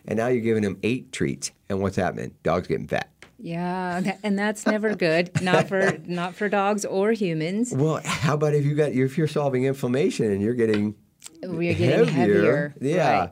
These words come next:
Speaker 2: yeah.
Speaker 1: All right. So we love the treat thing, but keep that in mind,
Speaker 2: Mm-hmm.
Speaker 1: uh, that there's consequences a-, a-, as you're adding, uh, C B D to treat them, 'cause remember, you can't, you can't get, they, there's not a, you can't overdose on it, so you can continue to increase it.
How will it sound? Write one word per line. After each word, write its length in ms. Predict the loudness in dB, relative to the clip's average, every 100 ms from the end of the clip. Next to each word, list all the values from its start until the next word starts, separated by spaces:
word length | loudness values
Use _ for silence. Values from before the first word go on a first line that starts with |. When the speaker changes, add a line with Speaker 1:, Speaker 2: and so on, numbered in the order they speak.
| -8
Speaker 2:
yeah. 140 | 0 2
Speaker 1:
All 80 | 2
right. 220 | 0 0
So 120 | 0
we 100 | 2
love 180 | 2 0
the 60 |
treat 280 | -2 -2 0
thing, 200 | -2 -2
but 100 | -4
keep 280 | -2 -4 0
that 180 | -2 0
in 80 | -2
mind, 440 | 0 0 -2 -6 _ -10
Speaker 2:
Mm-hmm. 300 | -8 -8 -8 -6
Speaker 1:
uh, 500 | -2 0 2 2 2
that 160 | 2 2
there's 200 | 2 0
consequences 720 | 0 -2 -2 -4 -2 -2 0
a-, 200 | 2 2 0
a-, 240 | -2 0 -2
as 160 | -2
you're 160 | -2 -2
adding, 440 | -2 0 0 -2 -6 _ -20 _
uh, 240 | -6 -2 -2
C 220 | -4 -4
B 80 | -4
D 180 | -4 -4
to 80 | -4
treat 280 | -6 -4
them, 180 | -2 -4
'cause 160 | -4 -6
remember, 260 | -4 -4
you 60 | -6
can't, 340 | -2 -2 -2 -8 -20 _ _ _ -16
you 60 |
can't 260 | -4 -4 -2
get, 180 | -4 -2
they, 260 | -2 -2
there's 280 | -2 -6 -2
not 300 | -2 0 0
a, 120 | -2
you 60 | -2
can't 160 | -2 0
overdose 420 | 2 2 0 -2
on 140 | -4
it, 140 | -4 -6
so 80 | -6
you 240 | -4 -6
can 160 | -10 -6
continue 400 | -2 -2 -2 -2
to 100 | -2
increase 440 | -2 -4 -4 0
it. 200 | -2